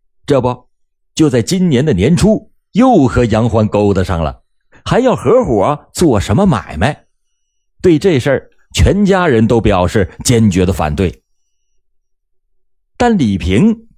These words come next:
却是瞅准了一条道，跑到黑，十个老牛也拉不回来了，非要和这杨欢到吉林市做松子儿的生意不可。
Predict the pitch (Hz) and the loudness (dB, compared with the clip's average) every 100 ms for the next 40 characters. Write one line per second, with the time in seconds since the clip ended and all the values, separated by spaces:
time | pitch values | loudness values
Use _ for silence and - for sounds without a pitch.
0 | _ - 127 95 95 - 90 139 104 85 | _ 0 0 0 -4 -2 0 2 2 2
1 | 98 92 80 92 120 95 - - - 65 | 2 0 0 -2 0 -2 -4 -6 -4 -4
2 | 85 76 104 123 - _ _ _ _ - | -4 -2 -2 -4 -6 _ _ _ _ -4
3 | 123 220 208 156 107 95 139 131 104 139 | 0 0 0 0 0 0 2 2 0 -2
4 | 143 135 117 151 69 110 165 - _ _ | -4 -2 -2 -2 -2 -4 -4 -6 _ _
5 | _ _ _ _ _ - 302 294 254 196 | _ _ _ _ _ 0 2 2 2 0
6 | 180 185 135 170 175 180 165 147 107 147 | 0 0 0 0 0 -2 0 -2 0 0
7 | 151 151 156 - _ 139 113 - 165 151 | 0 0 -2 -4 _ -2 0 0 0 0
8 | 104 87 92 127 156 104 78 85 - | 0 0 -2 -2 0 0 -2 -6 -8